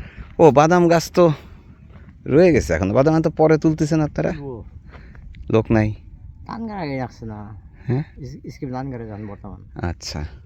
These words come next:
Speaker 1: এরপরে কি লাগাবেন এতে?
Speaker 2: এবারে কিছু থাকবে না, এবারে বন্যা আসবে।
Speaker 1: এরপরে বন্যা আসবে।
Speaker 2: নদীতে ভেঙে যা দূর
Speaker 1: হ্যাঁ।
Speaker 2: থেকে থাকবো।
Speaker 1: <laughs> ভেঙে যতটুক থাকে থাকবে।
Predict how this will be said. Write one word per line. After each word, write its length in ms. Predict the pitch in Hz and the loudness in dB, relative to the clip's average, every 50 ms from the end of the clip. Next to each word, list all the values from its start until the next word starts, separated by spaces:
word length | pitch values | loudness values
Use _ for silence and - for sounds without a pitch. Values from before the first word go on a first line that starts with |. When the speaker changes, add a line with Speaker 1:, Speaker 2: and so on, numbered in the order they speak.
| - - - - - - - - - - - - - | -20 -20 -20 -20 -20 -20 -20 -20 -20 -20 -14 -2 6
Speaker 1:
এরপরে 380 | 131 147 151 151 151 151 143 | 6 6 6 8 6 4 4
কি 140 | 135 - 147 | 6 4 6
লাগাবেন 420 | 127 123 123 110 117 113 117 113 | 6 6 6 4 2 2 2 2
এতে? 260 | 110 107 - 131 139 156 - - - - _ - - - - - | 2 0 0 0 -2 -2 -4 -12 -20 -20 _ -20 -20 -20 -18 -12
Speaker 2:
এবারে 260 | 139 147 160 175 156 | -8 -6 -4 -4 -4
কিছু 180 | 156 139 131 | -6 -8 -10
থাকবে 200 | 131 120 - - | -10 -10 -10 -10
না, 80 | 101 104 | -12 -10
এবারে 200 | 104 113 110 123 | -8 -8 -8 -8
বন্যা 260 | 117 127 131 120 120 | -8 -6 -8 -8 -8
আসবে। 300 | 107 - - - - 123 | -10 -12 -12 -4 2 2
Speaker 1:
এরপরে 240 | 123 123 135 131 131 | 2 4 4 4 4
বন্যা 300 | 123 120 120 113 104 101 | 4 4 4 4 2 2
আসবে। 320 | 87 82 78 76 71 67 60 - - - - - - - - - | 0 -2 -6 -6 -8 -8 -10 -12 -18 -20 -20 -20 -20 -20 -12 -8
Speaker 2:
নদীতে 220 | 143 135 - - 160 | -8 -8 -6 -6 -6
ভেঙে 280 | 147 156 180 190 190 | -6 -6 -6 -4 -2
যা 100 | 175 165 | 0 -2
দূর 160 | 156 143 147 143 | 0 0 0 0
Speaker 1:
হ্যাঁ। 120 | 107 98 | 0 0
Speaker 2:
থেকে 140 | 85 160 190 | 0 -2 -4
থাকবো। 300 | - 185 - - 113 98 - - - - - _ - - - - - - - - - | -6 -10 -12 -12 -16 -20 -20 -20 -20 -20 -20 _ -20 -20 -20 -20 -20 -20 -20 -10 -4
Speaker 1:
<laughs> 360 | - 107 104 - - - 156 | -2 -2 -2 -2 0 4 4
ভেঙে 400 | 165 - - 160 139 147 - 139 | 6 8 8 8 8 8 8 8
যতটুক 320 | 135 131 107 - 139 131 | 6 6 6 4 -2 0
থাকে 220 | 107 127 117 117 110 | 2 4 4 4 2
থাকবে। 400 | 101 - 110 101 95 92 92 | 2 0 0 0 2 0 0